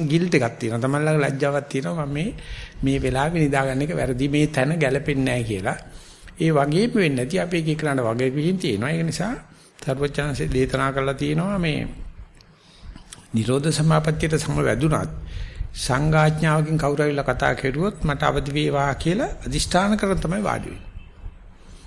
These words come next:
මොකද සංඝයාට අයිතියක් තියෙනවා ඒ වගේ කැඳවන්න. ඒක නිරෝධ සමාපත්තිය කඩාන හරි යන්න ඕන. ඒක නිසා යා නිරෝධ සමාපත්තියට සමාදින්න ඉස්සෙල්ලා ආවුස තියනවාද, අනුතුරක් තියනවාද,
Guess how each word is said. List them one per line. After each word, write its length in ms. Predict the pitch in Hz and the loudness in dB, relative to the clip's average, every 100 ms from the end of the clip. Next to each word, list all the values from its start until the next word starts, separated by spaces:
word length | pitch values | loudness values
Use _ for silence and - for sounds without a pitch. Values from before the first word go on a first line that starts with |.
| - | -4
මොකද 240 | 175 190 | -2 0
සංඝයාට 460 | 175 143 170 196 196 | 0 0 0 -2 0
අයිතියක් 400 | 160 156 160 156 | 0 2 0 0
තියෙනවා 280 | 165 160 160 | 0 2 0
ඒ 100 | 139 | 0
වගේ 240 | 135 143 | 2 2
කැඳවන්න. 480 | 139 143 135 95 95 - - - - - | 2 2 2 -2 -6 -10 -16 -16 -16 -12
ඒක 240 | 143 147 156 | -2 0 2
නිරෝධ 440 | 190 165 165 180 | 0 2 2 2
සමාපත්තිය 540 | 165 170 170 170 - 196 | 2 2 0 -2 -2 -2
කඩාන 340 | 147 175 180 | 2 2 4
හරි 200 | 170 208 | 2 2
යන්න 220 | 143 113 | 0 0
ඕන. 160 | 92 - - - - - - _ - _ - | -4 -8 -16 -20 -20 -20 -20 _ -20 _ -8
ඒක 180 | 147 160 | -2 2
නිසා 300 | 165 165 180 | 2 0 0
යා 320 | 147 147 127 127 - - - - | 0 0 -2 -4 -12 -20 -20 -10
නිරෝධ 320 | - 135 156 | -2 0 2
සමාපත්තියට 540 | 156 156 147 143 147 139 | 2 2 2 2 0 0
සමාදින්න 500 | 139 139 135 131 131 | 0 0 0 0 0
ඉස්සෙල්ලා 500 | 127 175 175 247 254 - - - | 0 0 0 0 -4 -10 -16 -4
ආවුස 360 | 120 127 139 135 | 0 2 0 -2
තියනවාද, 500 | 143 123 101 95 117 180 - - - - - - - 120 117 120 - | -2 -2 -2 -2 -4 -4 -10 -20 -20 -20 -20 -14 -6 -4 -2 -4 -2
අනුතුරක් 460 | 139 139 156 131 - | 0 4 4 2 0
තියනවාද, 440 | 135 107 104 | 0 0 -2